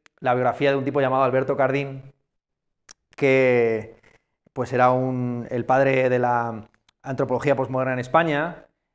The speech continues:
y, pues, bueno, también interesado en cuestiones heideggerianas, etcétera. Y los, y era un, pues, un célebre, algunos lo, lo califican incluso como el abuelo de la teoría queer, murió de sida en el año noventa y dos, y,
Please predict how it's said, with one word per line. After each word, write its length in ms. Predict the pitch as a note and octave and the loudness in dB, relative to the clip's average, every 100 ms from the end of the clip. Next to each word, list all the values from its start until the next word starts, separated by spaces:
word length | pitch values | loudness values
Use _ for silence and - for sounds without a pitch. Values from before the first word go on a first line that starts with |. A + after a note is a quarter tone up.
| _ - | _ -6
y, 840 | D3 C#3+ C3+ B2+ B2 A#2 A2+ G#2 - _ | -2 -2 -2 -4 -4 -6 -8 -10 -14 _
pues, 160 | - G2+ | -12 -6
bueno, 220 | C3 A2+ | -4 -4
también 240 | A2+ A#2 A#2+ | -4 -4 -4
interesado 280 | A#2+ B2+ | -4 -4
en 60 | A#2+ | -6
cuestiones 300 | G#2+ B2+ A2+ A#2+ | -6 -10 -8 -6
heideggerianas, 560 | A2+ A2+ C3 B2+ B2 | -4 -4 -4 -4 -6
etcétera. 380 | A#2+ A#2+ A#2 A2+ - _ _ _ - | -6 -8 -8 -14 -18 _ _ _ -4
Y 120 | C3+ | 0
los, 480 | C3 C3 B2+ B2 - | 4 6 4 0 -4
y 60 | B2+ | 0
era 100 | C3 | 0
un, 440 | B2+ B2+ A#2+ A#2 | 0 -6 -10 -12
pues, 180 | A2 A2 | -12 -10
un 60 | A#2 | -8
célebre, 880 | - A#2 A#2 A#2 A#2 A2+ A2+ A2+ - - _ _ _ _ | -4 -4 -2 -2 -2 -2 -4 -6 -12 -20 _ _ _ _
algunos 320 | B2 C3+ E3 | -4 0 2
lo, 80 | D#3 | 2
lo 180 | D#3 C#3+ | 2 2
califican 400 | C#3+ C3+ D3+ D3 | 0 0 0 0
incluso 280 | C#3 C#3+ D3 | -2 -4 -2
como 160 | C#3 | 0
el 60 | B2+ | 0
abuelo 260 | C3 C3 | 2 0
de 60 | B2+ | 0
la 100 | B2+ | -2
teoría 220 | B2+ B2 | -2 -2
queer, 580 | D3+ G3+ F#3+ A3 - - - - - | 2 2 2 0 -8 -18 -20 -20 -10
murió 220 | B2+ C3+ | -2 2
de 100 | C3 | 2
sida 180 | C3 C#3 | 2 0
en 60 | C3 | 2
el 40 | |
año 120 | C3+ | 0
noventa 280 | C3 B2+ B2+ | -2 -2 0
y 40 | |
dos, 460 | C#3 E3+ D#3+ - - _ _ _ - | 2 2 0 -6 -20 _ _ _ -6
y, 560 | D3 C#3 C3 B2+ B2 | -2 0 0 -2 -2